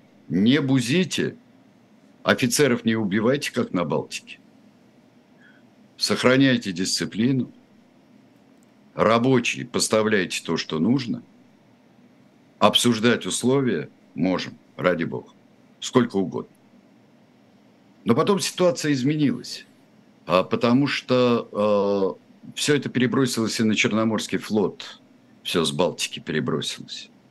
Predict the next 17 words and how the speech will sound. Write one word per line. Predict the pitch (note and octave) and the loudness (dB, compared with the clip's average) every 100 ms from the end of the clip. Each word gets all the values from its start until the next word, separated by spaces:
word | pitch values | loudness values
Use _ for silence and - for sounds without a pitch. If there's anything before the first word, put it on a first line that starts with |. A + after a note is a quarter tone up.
| _ _ _ _ _ _ - | _ _ _ _ _ _ -2
И, | A2+ B2+ B2 | 2 4 4
э, | A#2 G#2+ A2 A2 A2 G#2 G#2 - - A#2+ | 2 2 4 6 4 4 0 -6 -14 -6
завершающим | A2 C3 - E3 D3 - A#2 | 0 0 2 2 2 2 4
моментом | A#2+ C3 E3+ C#3 G#2 | 4 4 0 -2 -2
его | F#2 F#2+ G2+ | 0 0 0
службы | A#2+ A#2 F#2 F#2 E2 - _ - | 0 0 2 0 0 -6 _ -2
на | F2+ | -2
Чёрном | F2 A2 E2 F#2+ | 0 -2 0 2
море, | B2 D3+ B2+ - - _ _ - _ - | 2 2 -2 -4 -12 _ _ -20 _ -6
э, | F2+ F#2+ | 0 0
было | F2 C3 A2+ | 2 2 2
то, | - D3+ D3 | 0 0 0
когда | F#2+ F2+ A#2 A#2 | -2 -2 0 -2
стали | - A2 G2+ | -2 -2 0
разоружать | F#2+ F#2 F#2+ F2+ F2+ F2+ - | 0 0 0 0 -2 -2 -6
офицеров. | E2 - D2 - - _ _ _ _ _ _ _ _ _ _ _ _ - - | -12 -10 -10 -12 -18 _ _ _ _ _ _ _ _ _ _ _ _ -8 -2
Причём | F#3+ F3 F3 C3 | 2 2 2 0